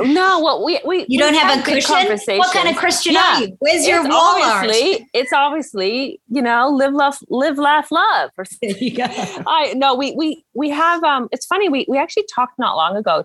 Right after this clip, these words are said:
Speaker 1: Ty was saying that he wants to get, like, a piece of art made for a house.
Speaker 2: Yeah.
Speaker 1: Um, with a whole bunch of things we believe in. So not necessarily, like, the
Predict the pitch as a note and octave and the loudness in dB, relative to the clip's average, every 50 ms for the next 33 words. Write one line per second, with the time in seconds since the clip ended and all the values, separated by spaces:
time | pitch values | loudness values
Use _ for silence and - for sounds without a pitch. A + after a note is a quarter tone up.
0 | - - - F#3 G3+ A#3 B3+ - G#3 F#3+ F3+ F#3 F3+ E3 D#3+ D#3 D3+ D3+ F3 - | -4 -4 -2 -2 -2 -2 -4 -4 -4 -4 -4 -2 -2 -2 -2 -2 -2 -4 -6 -4
1 | - E3 - - D3+ D#3 - - - D#3 D#3+ E3 - - C#3 D3+ - - E3 D3+ | -2 0 0 0 0 -2 -2 -6 -6 -6 -6 -6 -4 0 0 0 0 0 -2 -4
2 | D3 - - B2 B2+ C#3+ - F3 E3+ B2+ - - - - - _ _ _ _ - | -2 -2 -2 -2 -2 0 0 0 0 0 -2 -4 -8 -14 -20 _ _ _ _ -10
3 | E3+ G3+ G#3 - G3 G3 F#3+ F#3 F3+ F3 - _ _ - F#3+ F#3 G#3+ A#3 A#3+ A#3+ | -6 -4 -2 0 0 2 0 0 -4 -6 -10 _ _ -6 -4 0 0 0 0 0
4 | A#3+ - - G3 - - A#3+ A#3 A#3+ A3 - - G3+ F#3+ G#3 G#3+ - G#3 - - | -2 -4 -6 -6 -6 -4 -4 -4 -4 -4 -4 -4 -2 -2 -2 -2 -4 -6 -6 -4
5 | F#3+ F#3 F3 F3+ F#3 E3+ D3 D#3+ D#3+ E3 F3+ F3+ F3+ D#3 C#3 A2+ C3 - F#3+ A3+ | -4 -4 -2 -2 -2 0 0 0 0 2 2 2 2 2 0 0 0 0 2 2
6 | C4+ D4 - A3+ D4 G#3+ - A3 - - F3+ D#3+ D#3+ E3 E3 D#3 C#3+ C3 - _ | 2 2 2 0 -2 -2 -2 -6 -4 -2 0 2 2 2 2 2 0 -2 -4 _
7 | _ D3+ D#3 | _ -20 -20